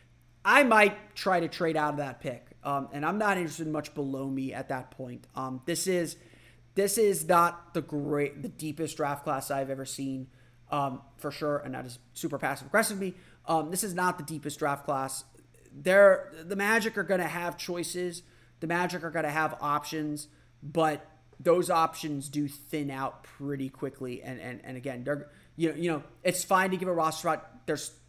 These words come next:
sixty of these that gotta get, get, gotta, I guess there's fifty-eight of these that have to be given out. Um, you know, thirty first round picks, obviously. Uh, so these guys are gonna take up some roster space for a little while. You gotta find someone that you're, that you want to invest in. So please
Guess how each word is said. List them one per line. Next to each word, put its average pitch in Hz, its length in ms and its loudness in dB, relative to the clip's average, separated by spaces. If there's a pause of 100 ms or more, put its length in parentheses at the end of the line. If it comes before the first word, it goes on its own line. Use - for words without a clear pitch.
(140)
sixty 190 360 -2
of 175 40 -2
these 165 160 -4
that 160 160 -2
gotta 160 200 2
get, 143 280 -12
get, 165 260 -4
gotta, 156 280 -2 (200)
I 147 60 -2
guess 147 140 -4
there's 143 120 -12
fifty-eight 165 360 -4
of 151 80 -6
these 151 160 -4
that 151 160 -4
have 151 180 -4
to 147 60 -16
be 147 80 -10
given 147 240 -6
out. 147 260 -2 (480)
Um, 156 400 2
you 156 100 -2
know, 143 120 -2
thirty 156 400 4
first 151 260 -4
round 147 160 -2
picks, 147 180 -6
obviously. 143 520 -2 (360)
Uh, 151 200 2 (240)
so - 180 -12
these 170 160 -2
guys 185 160 6
are 170 60 -2
gonna 165 100 -2
take 165 260 -4
up 165 120 -2
some 156 120 -6
roster 147 300 -4
space 143 240 -6
for 143 120 -10
a 127 40 -8
little 147 260 -2
while. 147 360 -2 (180)
You 175 120 0
gotta 180 140 8
find 165 280 0
someone 156 220 -4
that 139 180 -8
you're, 151 180 -6
that 147 220 -4
you 156 100 -4
want 147 300 -2
to 151 120 -6
invest 135 360 -4
in. 131 100 -8
So 135 140 -8
please 226 260 -6